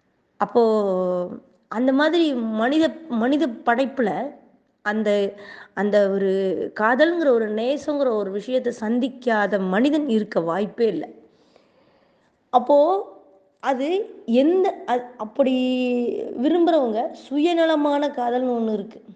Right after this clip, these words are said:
வெறித்தனமான காதல்னு இருக்கு. வெறித்தனமான காதல்னு ஒண்ணு இருக்கு, சுயநலமான காதல்னு ஒண்ணு இருக்கு. இதுல தியாகமான காதல் உண்மை காதலோட சேர்ந்தது.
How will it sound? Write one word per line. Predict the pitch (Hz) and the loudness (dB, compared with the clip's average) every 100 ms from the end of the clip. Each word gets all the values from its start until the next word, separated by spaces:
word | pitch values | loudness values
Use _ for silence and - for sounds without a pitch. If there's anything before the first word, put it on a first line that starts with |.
| _ _ _ _ _ 208 | _ _ _ _ _ 2
வெறித்தனமான | 254 320 320 311 294 269 262 254 | 4 4 2 2 2 0 0 -2
காதல்னு | 240 220 220 233 233 | -2 -4 -2 -2 -2
இருக்கு. | 202 170 - - _ _ _ _ _ _ _ _ _ _ _ _ - - 190 | -4 -6 -14 -20 _ _ _ _ _ _ _ _ _ _ _ _ -20 -8 4
வெறித்தனமான | 247 294 - 330 311 285 294 294 | 4 4 0 2 2 2 0 -2
காதல்னு | 240 226 220 214 | -2 -2 -2 -4
ஒண்ணு | 202 190 | -4 -4
இருக்கு, | 185 240 370 - - | -4 -6 -6 -10 -2
சுயநலமான | 269 311 320 285 240 247 247 | 2 4 4 2 0 -2 -4
காதல்னு | 247 196 196 202 196 | -4 -2 -2 -2 -4
ஒண்ணு | 185 185 | -2 -2
இருக்கு. | 170 - - - _ _ _ - | -4 -10 -16 -18 _ _ _ -6
இதுல | 226 220 233 - - | 0 2 0 -6 -16
தியாகமான | - 247 247 294 320 349 302 302 302 | 0 2 4 2 2 2 2 0 -2
காதல் | 302 220 190 233 302 - | -2 -4 -2 -2 -4 -6
உண்மை | 247 262 294 | -4 2 2
காதலோட | 277 214 190 196 196 | 2 -2 0 -2 -2
சேர்ந்தது. | 214 196 180 160 - | -4 -4 -4 -6 -10